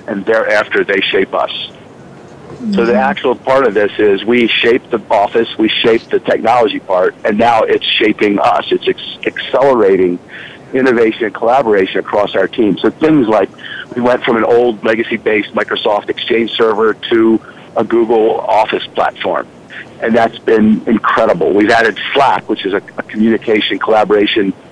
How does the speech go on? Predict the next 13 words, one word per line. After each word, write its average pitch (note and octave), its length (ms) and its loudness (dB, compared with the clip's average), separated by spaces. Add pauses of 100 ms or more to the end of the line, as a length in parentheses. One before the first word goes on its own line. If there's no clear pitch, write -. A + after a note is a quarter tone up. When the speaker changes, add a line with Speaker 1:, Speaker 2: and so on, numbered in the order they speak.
(220)
Speaker 1:
element A#2 400 0
that's G#2 160 -8
cut - 280 -8
down A#2 200 0
on G#2 140 -2
internal G#2+ 500 -2
email A2 340 4
by, G2 160 0
like, G2+ 260 2
ninety-five G#2 520 0
percent B2 440 0
and A2+ 160 -4
increased - 580 -4